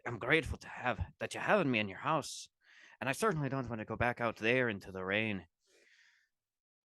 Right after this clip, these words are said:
But I don't have any stories. I'm just a simple basket weaver. I couldn't possibly have a story to regale you and your family for all your kindness.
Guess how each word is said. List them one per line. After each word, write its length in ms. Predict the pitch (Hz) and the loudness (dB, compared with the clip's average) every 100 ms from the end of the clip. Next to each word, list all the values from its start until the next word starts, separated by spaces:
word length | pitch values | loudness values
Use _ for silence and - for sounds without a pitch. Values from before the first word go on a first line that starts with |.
| _ _ - | _ _ -14
But 240 | 127 147 | 2 2
I 180 | 185 226 | 6 6
don't 200 | 220 175 | 6 4
have 240 | - 139 | 2 0
any 140 | 214 226 | 2 -2
stories. 800 | - 160 131 107 85 78 - - _ _ _ | 2 4 6 4 2 -4 -14 -18 _ _ _
I'm 160 | - 180 | 4 4
just 180 | 147 - | 4 -4
a 40 | |
simple 360 | - 117 107 92 | -4 -2 -2 2
basket 460 | 98 120 139 170 | 2 2 0 -6
weaver. 500 | 147 147 127 123 110 - _ _ _ _ _ | -4 -4 -2 -2 -4 -16 _ _ _ _ _
I 40 | |
couldn't 320 | - 214 147 - | -2 -2 -2 -2
possibly 600 | - 170 233 196 156 110 _ _ _ | 0 0 0 0 -2 -2 _ _ _
have 100 | 127 | -6
a 60 | |
story 360 | 120 - 156 147 | -4 2 4 4
to 140 | 127 127 | 0 -2
regale 380 | 113 110 139 | -2 0 -2
you 240 | 131 123 139 | -2 -2 -4
and 100 | 123 | -4
your 120 | 104 | -6
family 420 | - 110 123 131 | -2 -2 0 -2
for 180 | 117 110 | -4 -2
all 120 | 110 | -2
your 120 | 104 - | -4 -8
kindness. 640 | 101 123 127 95 - - | -8 -6 -4 -6 -8 -18